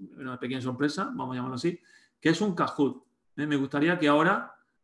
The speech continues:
bueno, pues para, eh, darme a mí un poco de tregua,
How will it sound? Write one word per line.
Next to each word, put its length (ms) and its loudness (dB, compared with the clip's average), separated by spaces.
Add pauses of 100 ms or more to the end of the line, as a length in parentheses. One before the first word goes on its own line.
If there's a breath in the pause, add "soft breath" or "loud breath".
(360)
bueno, 360 -12
pues 220 -6
para, 960 2
eh, 480 -2 (680)
darme 240 -4
a 20 0
mí 100 2
un 160 0
poco 200 0
de 120 0
tregua, 600 -4